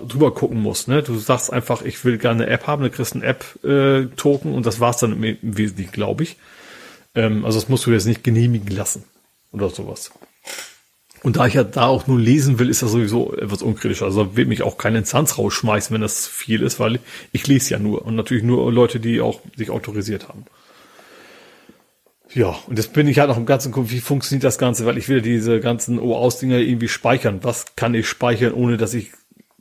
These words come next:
zu viel speichere, ne? Ich, ich, also ich will ja nicht, dass ich jedes, das soll ja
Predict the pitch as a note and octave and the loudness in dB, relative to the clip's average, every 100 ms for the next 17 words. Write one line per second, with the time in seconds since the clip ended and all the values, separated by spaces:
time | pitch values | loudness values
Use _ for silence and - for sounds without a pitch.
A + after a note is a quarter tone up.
0 | - - B2+ E3 D3 - A2 G#2 A#2 A2 | -16 -8 -4 2 2 2 -2 -2 -2 0
1 | E3 C3+ - - - - - - A#2 D3 | 0 -2 -12 -20 -20 -18 -10 -2 0 4
2 | D3 C3 B2 B2 A2+ C#3+ C#3 A#2+ G2 C#3 | 4 4 4 2 4 0 0 -2 0 4
3 | B2 A#2+ | 4 2